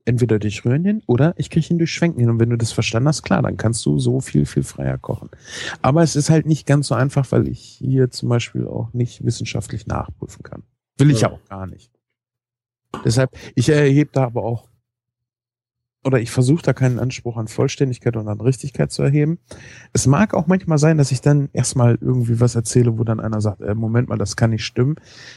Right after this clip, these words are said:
Speaker 1: Dann bin ich immer froh, wenn man mir das sagt. Weil dann lerne ich ja auch. Ne, wir
Speaker 2: Eben.
Speaker 1: müssen ja, wir müssen ja mit Annahmen, äh, arbeiten. Wir nehmen ja auch alle an,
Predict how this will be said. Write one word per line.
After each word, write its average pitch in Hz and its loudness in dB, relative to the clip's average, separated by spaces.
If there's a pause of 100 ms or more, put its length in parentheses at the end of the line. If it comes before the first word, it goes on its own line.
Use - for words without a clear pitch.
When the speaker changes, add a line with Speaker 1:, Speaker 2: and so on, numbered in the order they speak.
(160)
Speaker 1:
Dann - -6
bin 127 4
ich - -2
immer 147 4
froh, 123 -2
wenn 113 4
man 110 -4
mir 113 -4
das 101 -4
sagt. - -2 (800)
Weil 123 4
dann 131 4
lerne 131 4
ich 127 -6
ja 120 -6
auch. 139 -4 (760)
Ne, 143 -2
wir 127 2
Speaker 2:
Eben. 127 4
Speaker 1:
müssen 170 0
ja, 185 2 (100)
wir 135 2
müssen 202 0
ja 190 2
mit 185 -2
Annahmen, 113 -2
äh, - -12 (560)
arbeiten. 113 -2
Wir 127 4
nehmen 196 4
ja 214 4
auch 170 -2
alle 269 0
an, 233 -4